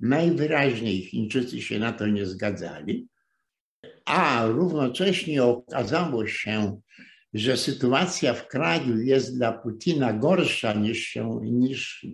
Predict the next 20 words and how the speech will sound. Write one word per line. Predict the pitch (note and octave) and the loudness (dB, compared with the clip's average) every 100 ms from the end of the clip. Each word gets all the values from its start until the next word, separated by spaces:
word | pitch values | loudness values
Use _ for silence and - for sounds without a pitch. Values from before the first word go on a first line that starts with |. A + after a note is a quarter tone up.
| - | -12
niż | G2 B2 C3+ C3 | -4 -2 0 -2
mógł | C#3 B2 - | -2 -2 -2
przypuszczać, | - - - G#2+ A2 - - F#2+ - - - - _ _ _ - C3+ - | -6 -8 -4 -2 -4 -6 -8 -6 -4 -6 -12 -14 _ _ _ -2 -2 2
to | A3 | 2
Putin | G#3 F#3 F#3 F3+ | 4 4 6 2
chce, | - - D3+ D#3+ - | 2 2 4 4 2
e, | - A#2 A#2+ A#2+ A#2+ B2 A#2 A#2 - | -6 -6 -2 0 0 0 0 -2 -6
chce | - - C#3+ | -6 0 2
osiągnąć | D3+ C#3 - D3+ D3 C3 C3 C#3 - - | 2 2 2 2 2 2 2 0 -4 -2
te | B2+ B2+ - C#3 A#2+ A2+ B2 B2 A#2+ | 2 2 -2 -6 -6 -4 -4 -2 -2
dwa | A2 C#3 | 2 4
efekty. | B2+ B2 - B2+ - - G#2+ G#2 - - _ - _ _ _ _ - G#2+ G#2 A2 A2 G#2+ | 6 4 2 -2 -4 -8 -6 -6 -10 -20 _ -20 _ _ _ _ -6 -4 -2 0 0 0
Co | F3+ | -2
to | F3 C3 | 0 0
znaczy? | A#2+ F2+ F2+ - - - _ _ _ _ _ - | 2 0 -2 -10 -16 -20 _ _ _ _ _ -2
To | |
znaczy, | A#2+ C#3+ F3 - D#3+ | 2 2 0 0 0
że | G#2+ A2+ A2+ G#2 - _ _ _ _ - | 0 0 -2 -4 -10 _ _ _ _ -6
wojna | G#2+ G2+ B2+ D#3+ D#3 B2+ | -4 2 4 4 4 2
rosyjska, | A#2 A2 - C3+ C#3 - - C3 C#3 C3+ | 2 0 0 0 0 -6 -4 -2 -2 -6